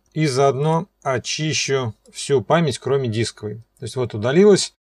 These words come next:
По идее, сейчас мы должны видеть те самые синие кадры. Вот, видим, они появляются.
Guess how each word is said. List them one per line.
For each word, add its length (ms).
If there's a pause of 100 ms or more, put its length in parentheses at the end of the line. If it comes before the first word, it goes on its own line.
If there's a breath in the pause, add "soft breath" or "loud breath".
(120)
По 120
идее, 200
сейчас 260
мы 80
должны 300
видеть 340
те 100
самые 320
синие 320
кадры. 320
Вот, 240
видим, 260
они 180
появляются. 840